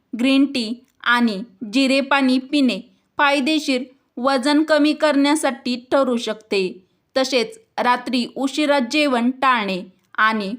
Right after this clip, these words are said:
पुरेसे झोप घेणे देखील महत्त्वाचे आहे. टिप नंबर एक, नियमित व्यायाम, ॲरोबिक व्यायाम. दररोज तीस ते साठ मिनिटे चालणे, धावणे किंवा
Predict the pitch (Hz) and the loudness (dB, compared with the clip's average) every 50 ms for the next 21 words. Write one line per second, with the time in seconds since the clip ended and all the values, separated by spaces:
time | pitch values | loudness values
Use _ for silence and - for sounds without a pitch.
0 | - - - 277 269 247 262 269 277 - 247 247 277 - - _ _ _ _ _ | -12 -4 -2 0 2 2 2 0 0 -2 -4 -4 -4 -8 -12 _ _ _ _ _
1 | - 202 220 294 294 302 302 302 254 240 330 330 285 285 294 302 233 285 294 285 | -16 -4 2 4 4 4 2 0 -2 -2 0 2 2 2 2 2 0 0 -2 -2
2 | - 269 254 254 226 240 254 285 302 285 262 254 262 269 277 269 262 254 240 240 | -2 -2 -4 -2 0 2 2 4 4 2 2 0 0 0 0 0 0 -2 -2 -4
3 | - - - - 220 226 240 247 226 202 185 180 185 - _ _ _ _ _ _ | -4 -4 -2 0 0 0 0 0 -2 -2 -4 -6 -8 -12 _ _ _ _ _ _
4 | _ - 330 320 302 320 359 359 370 370 339 320 269 233 240 226 220 226 226 - | _ -2 -2 -2 -2 -2 -2 -2 0 0 0 0 0 2 2 0 0 -2 -4 -12
5 | - _ _ _ - 262 254 294 302 302 294 277 277 269 277 - 370 339 285 247 | -18 _ _ _ -4 0 0 2 2 4 4 2 2 0 -4 -14 -14 -6 -2 0
6 | 240 220 202 190 185 185 196 226 - _ _ _ _ _ - 254 269 294 311 339 | 0 2 2 0 0 -2 -4 -6 -12 _ _ _ _ _ -4 0 0 0 0 0
7 | 262 240 269 277 269 277 - - 226 254 262 233 220 202 190 185 190 233 - _ | 0 0 -2 -2 -2 -6 -14 -10 -4 -2 0 2 2 2 0 -2 -4 -6 -14 _
8 | _ _ - 208 214 277 277 254 240 226 208 208 - - _ _ _ _ - - | _ _ -10 -2 0 0 2 2 2 0 -2 -2 -6 -16 _ _ _ _ -4 0
9 | 285 294 294 285 - - - 226 196 - - - _ - - - 269 240 254 262 | 2 2 2 0 -4 -4 -2 -2 -2 -2 -6 -16 _ -18 -6 -2 0 0 0 -2
10 | - 302 269 269 285 285 311 302 247 220 226 226 - - - 254 233 233 226 220 | 0 0 2 4 4 2 2 2 0 -2 -2 -4 -10 -4 -2 0 0 0 -2 -4
11 | 214 202 185 190 - - _ _ _ - 196 240 247 262 254 254 247 233 208 208 | -4 -6 -6 -8 -10 -18 _ _ _ -8 -4 0 0 2 2 2 2 2 0 -4
12 | 240 - _ - 277 277 262 240 214 190 | -8 -12 _ 0 2 2 2 2 0 -2